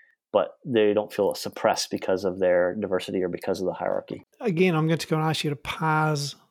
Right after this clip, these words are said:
Speaker 2: this idea of leadership, 'cause I want to give you a couple more words. I'm gonna ask you to talk about leader, influencer,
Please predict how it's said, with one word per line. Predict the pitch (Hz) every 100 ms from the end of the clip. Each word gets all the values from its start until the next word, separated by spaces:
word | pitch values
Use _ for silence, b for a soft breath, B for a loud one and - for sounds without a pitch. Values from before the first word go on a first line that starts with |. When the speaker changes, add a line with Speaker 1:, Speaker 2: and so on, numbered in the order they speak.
| _
Speaker 2:
this | 151 135
idea | 147 135 151 143
of | 139
leadership, | 143 160 170 170 - 135
'cause | - 151
I |
want | 190
to | 214
give | 190
you |
a | 175
couple | 175 - 160
more | 151
words. | 147 165 175 147 135 - _ -
I'm | 208
gonna | 208 180
ask | 175 -
you | 151
to |
talk | 143 165
about | 147 156
leader, | 165 190 233 233 185 _ _
influencer, | 165 156 - 160 156 - 147 139